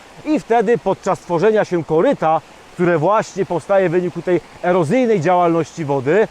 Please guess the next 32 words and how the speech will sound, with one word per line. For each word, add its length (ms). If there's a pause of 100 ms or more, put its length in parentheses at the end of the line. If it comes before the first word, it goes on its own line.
(220)
tego 180
silnego 400
uderzenia 600
w 80
dno, 300 (260)
tego 180
wysokiego 480
spadku, 500
bo 120
wtedy 280
prędkość 480
wody 200
jest 160 (300)
bardzo 420
duża, 340
więc 180
ta 160
siła 280
uderzenia 480 (300)
też 160
jest 180
duża, 380 (480)
to 160
koryto 400
przybiera 460
różny 360
kształt, 500
jeżeli 320
chodzi 280
o 100
jego 220
przebieg. 640